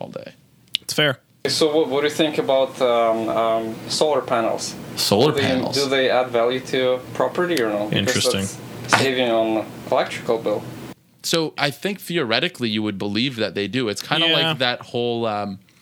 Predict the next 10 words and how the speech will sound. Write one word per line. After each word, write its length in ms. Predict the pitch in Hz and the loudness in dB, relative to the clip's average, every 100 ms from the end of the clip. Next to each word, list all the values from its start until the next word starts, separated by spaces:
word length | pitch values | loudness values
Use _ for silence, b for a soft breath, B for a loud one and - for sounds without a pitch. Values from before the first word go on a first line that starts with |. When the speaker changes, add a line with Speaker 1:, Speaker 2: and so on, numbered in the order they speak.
| B B B B _ | B B B B _
Speaker 1:
what, 200 | 117 113 | -2 0
what 160 | 117 113 | -2 0
was 220 | 110 101 | -2 -2
it? 200 | 98 101 | -4 0
Uh, 280 | 104 98 95 | 0 0 -2
theoretically 760 | - 117 110 107 113 113 110 | -2 -2 0 -2 -4 -4 -2
adding, 500 | - 104 107 104 107 - _ _ _ _ _ _ - - | 0 0 -2 -4 -8 -14 _ _ _ _ _ _ -20 -6
was 180 | 113 | -4
it 100 | 101 | -4
waterproofing? 720 | 98 117 117 - 107 - 87 | 0 0 0 -2 -6 -4 -8